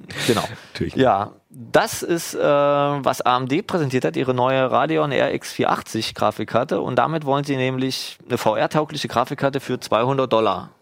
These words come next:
Speaker 1: bringen. Das wäre ein riesen Preisrutsch, weil du weißt ja selber,
Speaker 2: Ja, klar.
Speaker 1: eine tausendsiebzig oder tausendachtzig, da muss man ja fünfhundert oder achthundert Euro oder so
Speaker 2: Mhm.
Speaker 1: investieren. Und die wollen das halt bezahlbar machen. Also zum ersten Mal zu sehen gewesen in der Öffentlichkeit.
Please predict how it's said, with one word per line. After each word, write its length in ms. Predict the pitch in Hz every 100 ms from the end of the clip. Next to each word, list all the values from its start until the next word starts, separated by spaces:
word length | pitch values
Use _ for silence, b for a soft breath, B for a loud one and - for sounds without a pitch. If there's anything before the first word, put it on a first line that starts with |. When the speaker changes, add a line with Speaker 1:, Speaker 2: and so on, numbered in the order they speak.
| _
Speaker 1:
bringen. 320 | - 98 92 - -
Das 240 | 113 104 110
wäre 180 | 113 131
ein 120 | 127
riesen 260 | 123 139 127
Preisrutsch, 460 | 113 135 165 160
weil 140 | 131 127
du 80 | 120
weißt 180 | 123
ja 80 | 113
selber, 280 | 113 127 151
Speaker 2:
Ja, 60 | 117
klar. 240 | - 117 85
Speaker 1:
eine 80 | 131
tausendsiebzig 720 | 131 131 127 123 147 - 175 160
oder 200 | 139 127
tausendachtzig, 640 | 127 120 113 - 156 147
da 100 | 135
muss 200 | 135 135
man 120 | 131
ja 180 | 131 127
fünfhundert 420 | 139 135 139 127
oder 340 | 127 127 127 -
achthundert 380 | - 131 127 113
Euro 260 | 131 143
oder 220 | 143 147
so 80 | 147
Speaker 2:
Mhm. 60 | 151
Speaker 1:
investieren. 540 | 131 110 127 165 175 - B B B B
Und 320 | 127 131 123
die 100 | 131
wollen 180 | 123 123
das 120 | 120
halt 160 | 120 -
bezahlbar 480 | 107 98 104 101
machen. 360 | 92 85 90 -
Also 400 | - 107 107 107 - - -
zum 140 | 117
ersten 260 | 113 - 123
Mal 160 | 120
zu 80 | 117
sehen 240 | 117 143
gewesen 420 | 160 151 160 156 160
in 80 |
der 100 | 151
Öffentlichkeit. 720 | 156 156 143 - 143 139 139